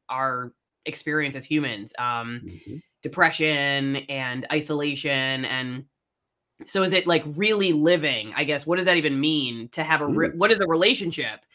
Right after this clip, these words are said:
Speaker 1: I mean, what, you know, on one hand, I guess I can see the value of being able to keep up with friends. Uh, but I think, I, I don't know, there's just something so different about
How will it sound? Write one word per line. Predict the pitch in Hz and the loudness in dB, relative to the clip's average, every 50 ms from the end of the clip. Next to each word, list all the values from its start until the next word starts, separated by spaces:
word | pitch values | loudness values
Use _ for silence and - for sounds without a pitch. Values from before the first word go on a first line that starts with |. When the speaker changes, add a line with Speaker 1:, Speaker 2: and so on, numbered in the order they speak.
| _ - - - - - | _ -20 -20 -10 -4 0
Speaker 1:
I | 175 | 0
mean, | 190 185 185 | 2 2 4
what, | 196 190 - | 4 4 6
you | 185 185 175 | 4 4 4
know, | - - - - - | 2 -2 -12 0 6
on | - 226 240 | 6 6 8
one | 247 262 311 339 302 | 8 8 8 8 8
hand, | 277 277 226 214 208 208 208 208 - - 202 | 6 4 2 2 2 0 -2 -6 -6 -2 -2
I | 196 | 0
guess | 190 196 190 202 | 2 2 0 0
I | 190 | 0
can | 185 202 185 | -2 -2 -4
see | 185 220 214 | -6 -6 -6
the | 185 170 | -4 -2
value | 156 160 151 156 170 175 175 165 156 156 156 151 | 0 2 4 4 4 4 2 2 2 2 2 2
of | 143 143 147 143 143 - _ _ _ _ _ _ _ _ _ _ - | 0 0 -2 -2 -6 -10 _ _ _ _ _ _ _ _ _ _ -6
being | 185 175 180 | -2 0 2
able | 180 170 165 160 | 2 2 2 0
to | 160 151 147 | 0 0 -2
keep | 151 - - 202 175 - | -4 -8 -10 -6 -2 0
up | 170 160 165 | 0 0 0
with | 160 156 - | -2 -6 -4
friends. | - 156 151 147 151 151 147 147 147 143 143 143 - - - - | -2 0 2 2 2 0 0 -2 -4 -4 -6 -10 -14 -14 -8 -4
Uh, | 151 143 143 139 139 139 139 139 139 _ - | 0 0 2 2 2 2 0 -2 -8 _ -2
but | 165 165 156 156 147 - _ _ - | 0 0 0 0 -2 -4 _ _ -14
I | - 175 175 | -14 -14 -10
think, | - 202 190 185 180 175 170 - - _ _ - - 165 _ _ _ _ _ _ _ _ _ _ _ - - - | -6 -2 0 0 0 -2 -4 -8 -16 _ _ -20 -20 -20 _ _ _ _ _ _ _ _ _ _ _ -20 -10 -2
I, | - 190 202 - 220 233 | 0 0 4 8 8 8
I | |
don't | 226 233 | 8 8
know, | 262 269 220 175 156 | 8 8 8 8 6
there's | 170 196 196 | 4 0 -2
just | 233 233 233 - | -2 -2 0 2
something | 269 262 254 262 247 233 226 220 208 196 | 0 0 2 0 -2 -2 -4 -4 -8 -8
so | - - 220 220 | -4 -2 -2 -2
different | 202 175 233 233 233 208 196 185 | 0 0 0 0 2 0 0 0
about | 170 170 165 160 160 160 160 156 | 2 2 2 4 4 2 2 -2